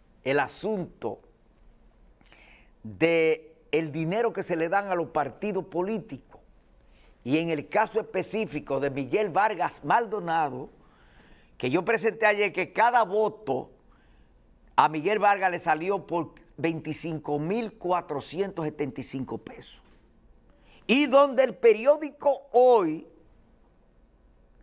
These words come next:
donde el periódico Hoy habla de que esa vaina, señores, como lo hablé yo en el día de ayer, eso tiene que cesar, señores, eso no puede ser.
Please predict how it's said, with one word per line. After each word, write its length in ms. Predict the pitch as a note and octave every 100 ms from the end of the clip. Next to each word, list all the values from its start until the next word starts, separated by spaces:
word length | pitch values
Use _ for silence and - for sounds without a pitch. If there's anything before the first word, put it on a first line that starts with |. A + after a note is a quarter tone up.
| - - - -
donde 340 | G#3 A3 A3+
el 100 | G3+
periódico 880 | - G3+ A3+ C#4+ C#4+ - C4+ C4 -
Hoy 560 | A3+ A#3+ A3+ F3+ C#3+ - - _ _ _ _ _ _ _ _ _ _ _ _ - _ _ _ _ _ _ _ - - - - - - - - _ _ - - - _ -
habla 720 | G3+ C4+ B3+ F3+ E3 D#3+ - - - _ _ _ _ _ _ _ _ _ _
de 160 | - F#3
que 120 | -
esa 220 | - F3
vaina, 500 | C#3 D#3+ D#3+ D#3 C#3+
señores, 400 | C3+ C#3+ D3+ D3+
como 240 | D3 D3+ D3
lo 100 | D3
hablé 240 | C3+ E3+
yo 220 | D3+ E3
en 80 | D#3+
el 180 | D3+ C3
día 240 | C#3+ D#3
de 120 | D3 C#3
ayer, 440 | B2+ B2+ A#2+ A2 _ _ _ _ _ -
eso 260 | F#3+ A3 G#3+
tiene 240 | E3 D3
que 140 | C3+
cesar, 420 | - G#2+ - C#3+ D#3
señores, 420 | E3 D3 F3 F3
eso 120 | F3+
no 160 | E3 -
puede 260 | D3 C#3+
ser. 420 | - C#3+ E3+ -